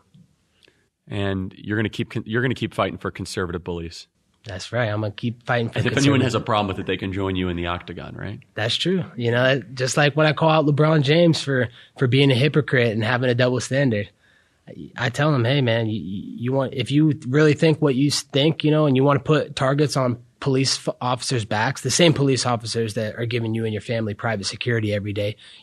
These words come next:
Speaker 2: you wanna put these op-, these targets on their backs, then, you know, we can do something about it. We, we can fight. You know, if you think you're so tough, man, we can get in the ring. And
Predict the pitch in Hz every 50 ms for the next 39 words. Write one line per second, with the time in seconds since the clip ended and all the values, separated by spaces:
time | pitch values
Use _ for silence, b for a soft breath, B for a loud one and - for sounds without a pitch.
0 | B - 120 131 143 147 - 160 147 143 139 123 135 131 143 139 - _ 127 117
1 | 117 110 101 - - _ _ - 127 123 131 127 120 - 131 120 120 117 104 107
2 | 117 131 147 135 - - - 110 107 104 B B B B B B B B - 113
3 | 113 110 107 123 139 - 127 107 127 139 - - 123 110 101 104 104 101 101 101
4 | 92 92 110 123 - 80 104 135 - 151 117 - - 135 151 143 95 85 107 107
5 | 110 113 120 117 - 127 123 120 147 131 - 135 117 - 147 131 123 - 143 143
6 | 139 131 - 120 117 117 113 127 139 139 127 135 131 98 110 107 107 123 139 123
7 | 110 104 104 107